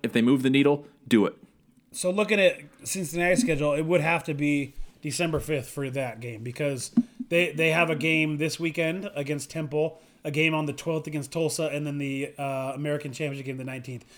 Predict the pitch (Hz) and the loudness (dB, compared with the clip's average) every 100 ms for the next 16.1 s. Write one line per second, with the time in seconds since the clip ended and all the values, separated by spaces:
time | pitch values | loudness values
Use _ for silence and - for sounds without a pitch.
0 | - - 208 247 247 226 185 175 175 - | -8 4 8 10 10 10 8 6 2 2
1 | 147 165 147 123 127 - 156 147 143 175 | -4 -2 -2 -2 -4 0 -2 -2 -2 0
2 | 220 202 - 185 165 160 - _ _ - | 0 -2 0 6 6 4 -4 _ _ -6
3 | 175 160 165 147 139 135 139 120 170 165 | -4 0 0 2 0 -2 -4 -4 0 0
4 | 165 143 147 139 139 120 135 131 117 131 | -2 -4 -2 -2 -4 -4 -4 -4 -4 -6
5 | 123 - _ _ _ - 143 135 131 127 | -6 -8 _ _ _ -10 -6 -4 -4 -4
6 | - 143 143 131 127 156 123 123 127 127 | -4 -2 4 6 6 6 6 8 8 6
7 | - - - 123 123 120 - 127 120 117 | 4 -2 2 6 6 6 4 6 8 6
8 | 113 120 110 - 120 104 - 151 143 135 | 6 6 4 4 4 4 2 4 4 4
9 | 123 113 104 113 117 113 117 135 131 143 | 2 6 6 6 4 2 4 4 6 8
10 | 98 - 131 135 139 - 139 120 123 120 | 6 4 4 6 4 6 6 6 6 6
11 | 104 78 - 107 95 - - - _ _ | 4 2 0 2 2 0 -10 -16 _ _
12 | _ _ 131 123 - _ _ - 151 160 | _ _ -10 -8 -10 _ _ -6 -2 2
13 | 156 151 156 156 156 151 139 147 151 151 | 2 2 2 4 4 4 2 2 4 4
14 | 139 143 143 139 127 170 160 151 151 147 | 0 -2 0 0 -2 -2 0 -2 -2 -4
15 | 135 135 131 120 135 131 135 123 120 143 | -4 -6 -6 -10 -8 -10 -10 -12 -8 -6
16 | 127 | -6